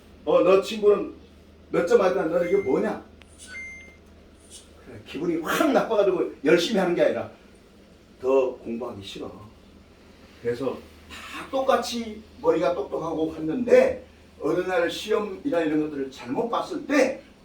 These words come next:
부모가 어떻게 그에게 말했냐에 따라서 실-, "야, 다음에 잘하면 되지. 그런 거 신경 쓰지 말고 나 너는 앞으로 큰 인물이 될 거야."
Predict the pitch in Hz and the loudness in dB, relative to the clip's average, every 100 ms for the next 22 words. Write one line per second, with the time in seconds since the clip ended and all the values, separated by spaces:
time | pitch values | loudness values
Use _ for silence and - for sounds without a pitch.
0 | - 156 170 160 - 131 - 226 226 214 | -14 -8 -4 -4 -6 -12 -6 -4 -4 -6
1 | - 147 143 139 113 113 127 127 113 107 | -6 -6 -6 -6 -8 -10 -10 -10 -10 -12
2 | 107 - - - 151 - - - - - | -12 -10 -10 -10 -14 -14 -20 -20 -20 -20
3 | - - - - - - - - - - | -20 -20 -20 -20 -20 -20 -20 -20 -20 -20
4 | - - - 254 - - - - - - | -20 -18 -10 -8 -10 -14 -14 -16 -20 -20
5 | - - 240 - 175 170 151 131 156 147 | -4 0 0 -2 -4 -4 -6 -6 -8 -8
6 | - - 214 - 185 - - - - - | -10 -6 -6 -6 -8 -8 -6 -6 -8 -14
7 | - - - 147 127 180 - - - - | -20 -6 -2 0 0 -2 -6 -14 -20 -16
8 | 104 - - - - 214 262 220 185 180 | -14 -12 -14 -10 -8 -2 0 -2 -2 -6
9 | - 185 180 | -6 -4 -4